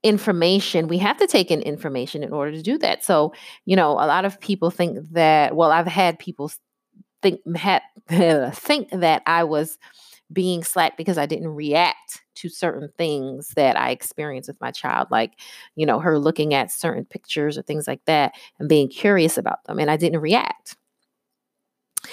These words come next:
And I'm like, "Well, what would reacting would do but, do but make her afraid of, one, trying to explore this topic with me,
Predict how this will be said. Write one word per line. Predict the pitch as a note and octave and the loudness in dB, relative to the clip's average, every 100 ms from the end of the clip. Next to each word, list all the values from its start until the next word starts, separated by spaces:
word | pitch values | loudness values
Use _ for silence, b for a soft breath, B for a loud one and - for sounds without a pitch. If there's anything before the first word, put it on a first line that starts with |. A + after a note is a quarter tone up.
| B B | B B
And | D#3+ | -2
I'm | F3+ | 2
like, | F3 F3+ | 2 2
"Well, | F3 F3 E3+ E3+ - | 2 4 6 4 2
what | D#3+ G3+ | 2 2
would | F#3 D#3+ | 2 -2
reacting | E3 E3 C4 A3 E3+ | 2 2 2 -2 -4
would | D3+ | -4
do | D3+ | -6
but, | C#3+ D3+ - | -6 -8 -12
do | E3 G3+ G3+ | -8 -4 0
but | D3+ D3+ | 0 0
make | D#3 E3 | -2 -2
her | - E3+ | -2 -2
afraid | - D#3+ - G3+ A3+ G3+ | -2 -6 -2 2 2 2
of, | D#3 | 0
one, | D3+ D3 E3 F3+ G3+ | -2 0 2 2 0
trying | - E3 D#3+ | 0 -2 0
to | - | -6
explore | - - E3 E3+ F#3 | -8 -12 -4 0 2
this | E3 - | 2 0
topic | D#3+ D3+ D#3+ | -2 0 -2
with | D#3 D#3 | 0 -2
me, | D#3 G3 G#3 D#3+ D3 - | 0 0 2 0 -4 -10